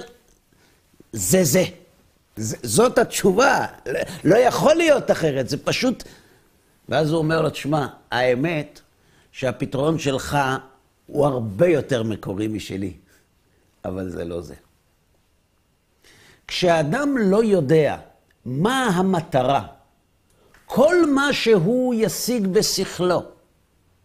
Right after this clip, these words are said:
הוא ספקולציה, הוא הערכה, הוא לשיטתו. אבל אמת,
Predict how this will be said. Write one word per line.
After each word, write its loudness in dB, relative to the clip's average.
הוא -8
ספקולציה, -8
הוא 0
הערכה, -4
הוא 2
לשיטתו. -4
אבל -2
אמת, -4